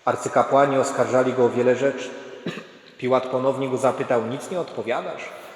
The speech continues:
Zważ, o jakie rzeczy cię oskarżają.' Lecz Jezus nic już nie odpowiedział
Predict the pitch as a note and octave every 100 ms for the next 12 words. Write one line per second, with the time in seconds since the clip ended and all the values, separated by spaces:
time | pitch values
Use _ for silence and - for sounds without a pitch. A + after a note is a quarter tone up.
0 | - G2 A2+ F3 F3+ E3+ E3 B2 F#3+ -
1 | - G2 - G2+ - F#2+ F#2 F2+ F#2 -
2 | - - - - - G#2 G2 B2+ B2 B2
3 | B2 C#3+ A#2+ A2 A#2 G#2+ - G2 B2+ B2+
4 | G#2+